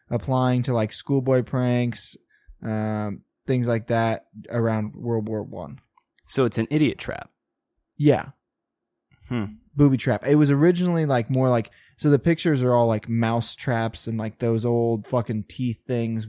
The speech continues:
Speaker 1: for, like, the
Speaker 2: The bear clamps.
Speaker 1: Yeah, the bear clamps. But then they said around, like, world, around, like, the turn of the twentieth century, it started turning into, like, stacking someone's locker was a booby trap.
Speaker 2: They've been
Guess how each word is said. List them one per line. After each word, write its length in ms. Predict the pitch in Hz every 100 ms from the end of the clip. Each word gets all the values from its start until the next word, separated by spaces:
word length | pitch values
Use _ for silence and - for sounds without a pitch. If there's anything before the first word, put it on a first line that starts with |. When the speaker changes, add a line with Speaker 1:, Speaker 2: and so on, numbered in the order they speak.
| -
Speaker 1:
for, 140 | 123
like, 220 | 110 110
the 120 | 117 -
Speaker 2:
The 100 | 113
bear 280 | 95 98 95
clamps. 380 | - 98 95 139
Speaker 1:
Yeah, 140 | 131
the 80 | 113
bear 220 | 110 120
clamps. 340 | 120 131 120 113
But 160 | 127
then 200 | 120 147
they 120 | 143 127
said 260 | - 123
around, 400 | 120 120 120 120
like, 220 | 113 110 123
world, 320 | 127 123 120
around, 480 | 127 139 147 143 135 - _ _ -
like, 100 | 113
the 100 | 123
turn 260 | 143 139
of 60 | 131
the 60 |
twentieth 420 | 113 131 131 123 110
century, 380 | 123 117 120 107
it 40 |
started 360 | - 117 110 104
turning 280 | 127 113
into, 240 | 110 107 110
like, 320 | 101 104 - _ _ _
stacking 480 | - - 127 113 120
someone's 340 | 110 110 110 113
locker 440 | 113 117 - 127
was 140 | 123 117
a 60 |
booby 260 | 113 123 -
trap. 300 | - - - _ _
Speaker 2:
They've 280 | 120 127 -
been 500 | 156 151 139 120 110